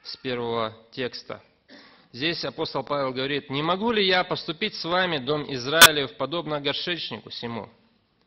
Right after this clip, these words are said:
Вот что глинина-, глина в руке горшечника, то вы в моей руке, дом Израилев». И, конечно, можно сказать так, что каждый из нас —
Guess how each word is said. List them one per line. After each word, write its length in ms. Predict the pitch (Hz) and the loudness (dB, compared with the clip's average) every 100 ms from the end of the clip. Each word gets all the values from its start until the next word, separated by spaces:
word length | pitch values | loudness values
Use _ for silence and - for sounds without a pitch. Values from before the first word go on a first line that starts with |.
| _ _ _ _ _ _ _ _ _ - | _ _ _ _ _ _ _ _ _ -8
Вот 240 | 131 185 | -2 -2
что 200 | - 170 | 0 -2
глинина-, 680 | 156 190 202 185 170 160 147 | 0 2 2 2 2 0 -2
глина 400 | 131 175 208 175 | -2 2 4 4
в 80 | 135 | 2
руке 240 | 135 156 147 | 0 0 0
горшечника, 840 | 139 - 185 185 - 143 120 120 | 0 0 0 0 -2 -4 -4 -4
то 240 | - 147 | -2 -2
вы 400 | 131 185 190 196 - | 2 2 2 0 -6
в 60 | 120 | -2
моей 400 | 120 120 127 117 | 0 0 0 -2
руке, 520 | 110 - 139 139 131 - _ - | -4 -2 0 0 -2 -12 _ -12
дом 500 | 113 117 110 107 - - | -2 0 0 -4 -12 -12
Израилев». 680 | 117 101 104 110 104 110 - - _ _ _ _ - _ _ - | -10 -6 -2 0 -2 -6 -16 -20 _ _ _ _ -20 _ _ -4
И, 140 | 165 | -4
конечно, 480 | 165 196 208 - 156 | -2 0 0 0 0
можно 280 | 175 170 151 | 2 2 -2
сказать 380 | 160 147 151 | -2 -2 0
так, 200 | 165 160 | 0 0
что 180 | - 135 | -2 -6
каждый 440 | - 214 170 127 127 | 0 2 2 0 0
из 100 | 123 | 2
нас — 420 | 175 175 - | 2 2 -2